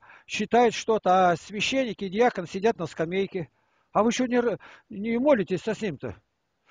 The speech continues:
«Что с нашим епископом что сделалось? Он так правильно понимал, только на церковном славянском.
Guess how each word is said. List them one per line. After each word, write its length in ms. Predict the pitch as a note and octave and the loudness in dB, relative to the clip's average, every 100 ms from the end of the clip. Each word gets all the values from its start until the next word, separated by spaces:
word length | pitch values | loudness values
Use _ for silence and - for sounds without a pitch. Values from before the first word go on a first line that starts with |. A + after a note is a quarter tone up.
| _ - | _ -18
«Что 520 | - - E3 D#3 F#2 - | -16 -6 -2 -2 -4 -12
с 60 | D3+ | -6
нашим 340 | D#3 - D#3+ | -6 -6 -6
епископом 600 | E3 F3+ F3 - E3 D3+ | -6 -4 -6 -6 -8 -8
что 200 | - E3+ | -4 -4
сделалось? 600 | B2+ C3 F3 D#3 C3 - _ _ - _ | -2 2 2 4 0 -6 _ _ -20 _
Он 180 | D#3 E3 | -8 0
так 200 | F3 - | 0 0
правильно 400 | E3 F3+ E3+ E3 | 0 2 2 0
понимал, 520 | F3 F3 E3+ F#3 F3+ | -4 -4 -2 2 2
только 280 | F3+ E3 E3 | 0 -4 -4
на 120 | F3 | -4
церковном 500 | F3+ E3+ F#3+ E3+ E3 | -4 -2 -2 0 -4
славянском. 760 | - F3 E3 G#3 F#3+ - C#3+ | 0 0 4 2 2 -10 -12